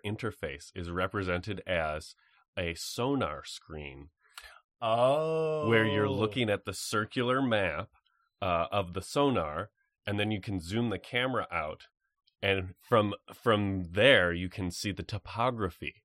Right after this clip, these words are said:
Speaker 1: simply the topography of this ocean world.
Speaker 2: Okay, so you're seeing, like, rocks, peaks, valleys, and just
Speaker 1: But only represented by lines and colors.
Speaker 2: All right, so they haven't, they don't need to have any, like, graphics rendering it at all. You just,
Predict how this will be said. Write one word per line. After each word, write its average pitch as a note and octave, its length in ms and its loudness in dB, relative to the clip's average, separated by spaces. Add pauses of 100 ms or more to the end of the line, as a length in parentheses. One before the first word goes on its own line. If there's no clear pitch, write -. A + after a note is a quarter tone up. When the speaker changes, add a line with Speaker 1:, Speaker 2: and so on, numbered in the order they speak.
(140)
Speaker 1:
simply C3+ 500 4
the A2 160 0
topography G2 1040 -4
of F2 220 2
this F2 200 -4
ocean F#2 460 0
world. E2 340 -2
Speaker 2:
Okay, G#3+ 300 6
so E3+ 120 -2
you're G3 140 2
seeing, G3 380 -2
like, C3+ 340 -2
rocks, C#3 500 10
peaks, D3+ 440 0
valleys, C3+ 760 4
and A#2+ 240 -2
just A#2 380 -2 (220)
Speaker 1:
But G2 180 4
only G#2 320 4
represented F#2+ 560 2
by F2 120 2
lines E2 420 0
and E2+ 120 -2
colors. C#2+ 500 -10
Speaker 2:
All F#3 80 8
right, D3 140 6
so E3+ 160 0
they F3 140 6
haven't, F#3 340 6
they E3 120 6
don't G3 160 4
need D#3+ 100 2
to D3 60 4
have C3+ 240 6
any, B2 180 2
like, G2 220 0
graphics A#2 440 4
rendering G2+ 420 -2
it G2+ 120 -2
at G2 80 0
all. A2 220 4
You A2 180 -4
just, C3 320 -2